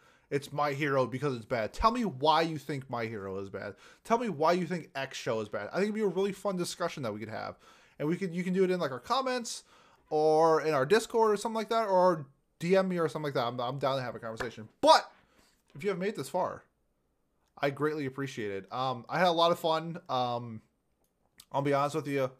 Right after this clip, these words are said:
I'm a little drunk, still drinking. I had a good time talking. Um, I love talking anime. I love when you guys interact and, uh, we can have, like, these conversations in, like, a respectful manner.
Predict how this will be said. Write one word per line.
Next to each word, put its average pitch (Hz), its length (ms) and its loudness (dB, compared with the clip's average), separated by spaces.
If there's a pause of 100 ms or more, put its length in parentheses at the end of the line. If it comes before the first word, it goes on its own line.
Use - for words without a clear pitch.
(200)
I'm 110 80 -10
a 107 40 -8
little 131 200 0
drunk, 135 480 -4 (320)
still 170 300 -4
drinking. 120 500 -6 (2250)
I 185 120 6
had 208 160 6
a - 20 -2
good 180 220 2
time 160 180 0
talking. 147 580 -2 (460)
Um, 117 160 -2
I 117 60 -2
love 127 200 0
talking 127 300 -6
anime. 120 260 -8
I 127 220 0
love 131 220 0
when 151 240 -8
you 156 80 -8
guys 156 260 -2
interact 165 640 -2
and, 143 420 -4 (1200)
uh, 135 340 0
we 156 140 -8
can 170 100 -10
have, 165 240 -2
like, 175 100 -2
these 185 140 -6
conversations 190 720 -6
in, 147 200 -8
like, 147 120 -4
a 165 40 -2
respectful 156 420 -4
manner. 156 460 -6